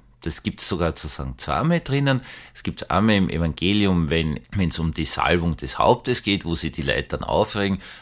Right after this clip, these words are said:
„Boah, eh, dieses Salböl, das wär so wahnsinnig teuer gewesen, das hätte man lieber verkaufen können, da hätte man den Armen was geben können.“ Und Jesus sagt drauf: „Die Armen habt ihr alle Zeit um euch und ihr könnt ihnen immer was Gutes ta-,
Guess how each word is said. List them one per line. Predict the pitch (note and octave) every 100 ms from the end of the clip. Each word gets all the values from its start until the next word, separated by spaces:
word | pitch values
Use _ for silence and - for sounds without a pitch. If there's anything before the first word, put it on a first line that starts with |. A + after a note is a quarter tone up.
| -
„Boah, | - E2 D2+ E2+
eh, | G2+ A2+
dieses | G2 F2 D#2+ -
Salböl, | - B1+ G#2 - - F2 D#2+
das | D#2 D#2
wär | D#2+
so | D#2+
wahnsinnig | C#2 D#2 - C#2+ -
teuer | C#2 A#2
gewesen, | C3 G#2 G2 F2+
das | D#2
hätte | D#2+ D#2
man | D2
lieber | C#2
verkaufen | C2+ - D#2+ A2 - A#2
können, | - F#2+ F#2+ F2
da | D2+
hätte | D2+ -
man | C2+
den | B1+
Armen | D#2 A2+ D3 B2+
was | G#2 -
geben | F2+ E2
können.“ | E2 E2 E2+ - - - - - - _
Und | F2+ F2 -
Jesus | F2+ E2 D#2+
sagt | F2+ -
drauf: | D#2+ E2 -
„Die | -
Armen | D#2 G2+ G#2+ G#2+ F#2
habt | F2+ -
ihr | -
alle | D#2+ F2 D#2
Zeit | - D2 F#2+ A2
um | F#2+
euch | D2+ E2 D#2+
und | D#2+
ihr | D2
könnt | F2 E2
ihnen | D#2+ D#2+ -
immer | A#2+ C3+ G#2
was | E2 -
Gutes | E2+ - D2 -
ta-, | D2+